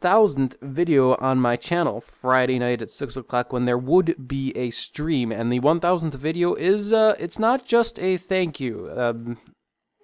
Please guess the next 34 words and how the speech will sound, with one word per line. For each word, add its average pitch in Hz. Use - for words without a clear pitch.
well, 151
I'll 143
let 143
this 135
screenshot 135
show 123
you 123
a 120
little 120
bit 120
more 120
information, 120
and 113
this 113
screenshot 120
here. -
It, 175
it's -
more 233
than 247
just 233
a 240
thank 208
you. 110
I 117
will 139
s-, -
I'll 120
just 123
leave 117
it 113
at 135
that. -
So, -